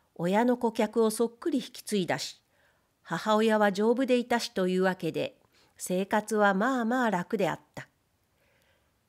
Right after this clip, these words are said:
彼は二十四で嫁をもらった。すると母親が死んだ。まことにあっけないもので、三人で晩飯を食べている時、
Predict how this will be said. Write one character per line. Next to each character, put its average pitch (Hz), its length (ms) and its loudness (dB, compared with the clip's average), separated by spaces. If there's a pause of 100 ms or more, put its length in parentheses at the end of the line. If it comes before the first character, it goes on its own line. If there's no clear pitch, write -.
(120)
彼 285 260 6
は 208 100 6
二 285 220 2
十 247 220 0
四 247 200 0
で 214 140 2
嫁 170 340 2
を 240 100 2
も 220 120 0
ら 190 80 0
っ 180 60 -8 (140)
た。 - 140 -12 (800)
す 262 160 -6
る 254 120 -2
と 196 140 2
母 190 340 2
親 254 200 4
が 226 140 0
死 185 180 -4
ん 175 100 -2
だ。 156 200 -8 (680)
ま 165 200 0
こ 254 160 0
と 285 160 0
に 285 120 2
あ 254 100 4
っ 247 120 -6
け 247 120 4
な 240 140 4
い 220 60 4
も 175 140 2
の 165 120 0
で、 156 220 -4 (420)
三 226 360 2
人 233 240 2
で 180 100 2
晩 190 240 2
飯 247 260 2
を 233 40 2
食 233 160 -4
べ 202 100 0
て 165 120 -4
い 156 120 0
る 151 80 -6
時、 - 380 -12